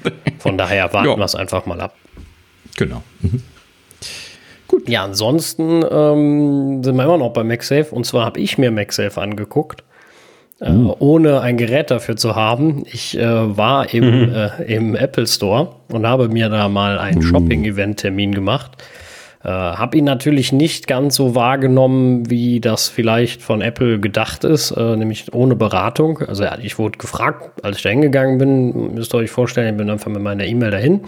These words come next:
Speaker 2: Alle anderen Leute mussten anstehen, weil sie keinen Termin hatten. Und ich bin dann zu so, so einem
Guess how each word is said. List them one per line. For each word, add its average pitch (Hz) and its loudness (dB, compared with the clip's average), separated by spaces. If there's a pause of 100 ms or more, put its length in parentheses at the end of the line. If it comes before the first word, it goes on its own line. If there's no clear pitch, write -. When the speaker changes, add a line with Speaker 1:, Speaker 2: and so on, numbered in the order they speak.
(540)
Speaker 2:
Alle 117 2
anderen 113 0
Leute 110 0
mussten 107 -4
anstehen, 170 2
weil 107 0
sie 98 -8
keinen 113 -2
Termin 151 2
hatten. 170 0 (1160)
Und 120 2
ich 127 -4
bin 123 0
dann 113 2
zu 113 -2
so, 107 -2
so 98 -4
einem 95 -8